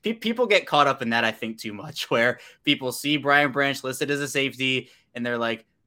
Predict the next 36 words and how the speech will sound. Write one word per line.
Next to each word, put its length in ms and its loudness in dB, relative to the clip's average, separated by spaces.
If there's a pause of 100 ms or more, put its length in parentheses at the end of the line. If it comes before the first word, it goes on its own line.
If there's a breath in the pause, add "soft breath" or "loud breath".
(100)
"Oh 160 4
my 140 0
God, 260 4
they're 100 0
gonna 180 -2
take 240 -2
two 120 -2
safeties 440 -2
in 80 -2
the 80 -4
first 260 -2
round 220 2
of 80 -6
back-to-back 540 -6
years. 320 -2
Like, 120 -6
this 160 -8
is 80 -10
a 60 -4
disaster." 540 -2 (220 loud breath)
Kyle 200 6
Hamilton 560 -4
played 380 -10
great 320 -6
nickel 300 -6
ball 220 -2
for 160 -6
them 340 0 (180)
<laughs> 200 -6
and 180 -8
is 180 -8
a 60 -10
big 280 -6
nickel 300 -8
for 200 -6
them. 300 -4